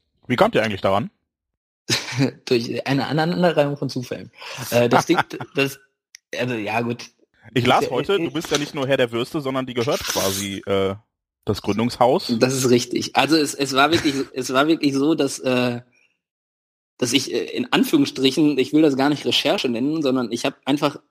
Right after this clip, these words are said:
Speaker 2: Östdeutschstraße sechzig bei Google eingegeben. Äh, und der erste Link war, äh, Zwangsversteigerung minus Z V S punkt D E. Und dann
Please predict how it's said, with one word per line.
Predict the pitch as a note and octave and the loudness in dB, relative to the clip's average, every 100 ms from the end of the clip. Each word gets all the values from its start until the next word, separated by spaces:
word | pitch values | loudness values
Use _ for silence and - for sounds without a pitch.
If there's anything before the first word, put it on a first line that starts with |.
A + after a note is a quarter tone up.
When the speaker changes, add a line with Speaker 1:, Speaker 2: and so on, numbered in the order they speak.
| - | 2
Speaker 2:
Östdeutschstraße | D3 E3+ D3 C3 - A2+ B2 | 4 6 2 0 -2 -4 -2
sechzig | B2+ - - - | -4 -4 -10 0
bei | B2 | 0
Google | A#2+ E3 B2+ | 4 2 2
eingegeben. | G#2+ G2 G2+ G#2 D#3+ _ - - - _ _ - | -2 -6 -4 -2 -2 _ -20 -20 -20 _ _ -2
Äh, | A#2+ A#2+ A#2+ A#2 - - | 2 4 4 2 0 -4
und | B2+ B2+ | 0 4
der | A2+ | 4
erste | - - | 2 2
Link | D3 C3 E3 | 2 4 2
war, | D#3 C3 C3+ - - - | 0 0 0 -2 -8 0
äh, | C3 A#2+ | 2 2
Zwangsversteigerung | - - B2+ - C#3 - C#3 D3+ D3 C#3+ | 0 0 0 0 -2 0 4 4 4 2
minus | C3+ C#3+ C3+ | 2 0 -2
Z | - C3+ | -2 -2
V | - C3 | 0 -2
S | B2 | -2
punkt | - - C#3+ - | -4 -4 0 4
D | |
E. | F3 B2 G#2+ - _ _ _ _ _ _ _ _ _ _ _ _ _ - | 6 6 2 -2 _ _ _ _ _ _ _ _ _ _ _ _ _ 2
Und | C#3 B2 - | 4 4 2
dann | B2 B2+ G#2 | 2 2 -2